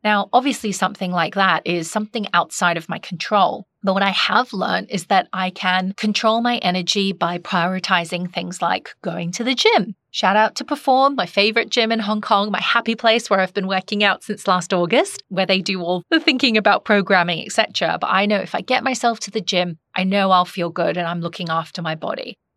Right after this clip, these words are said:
I know that if I get to bed early and switch off my phone at eight P M or whatever time it is so that I can recruit my mental energy and not be near that blue light,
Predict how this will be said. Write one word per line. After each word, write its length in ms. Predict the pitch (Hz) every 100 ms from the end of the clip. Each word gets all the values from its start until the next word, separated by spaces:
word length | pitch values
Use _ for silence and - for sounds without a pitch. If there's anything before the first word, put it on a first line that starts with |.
| -
I 80 | 175
know 200 | 202 220
that 240 | 226 -
if 140 | 196
I 220 | 196 185 185
get 320 | 170 214 -
to 100 | 226
bed 220 | 214 202 -
early 300 | 175 180 180
and 120 | 165
switch 380 | 160 - 214 -
off 180 | 226 -
my 120 | 220
phone 440 | 220 190 185 196
at 100 | 185 -
eight 200 | 180 175
P 180 | 226
M 220 | 208 190 196
or 120 | 165
whatever 280 | 165 175 196
time 340 | - 196 202
it 100 | 196
is 280 | 160 175 - -
so 120 | 185
that 120 | 165
I 120 | 175
can 220 | 180 196 165
recruit 440 | 180 165 185 175
my 140 | 180
mental 340 | 170 180 170 190
energy 400 | 175 165 160 170
and 140 | 165
not 160 | 170 -
be 140 | 175
near 160 | 175 -
that 200 | 170 -
blue 200 | 185 185
light, 320 | 175 170 -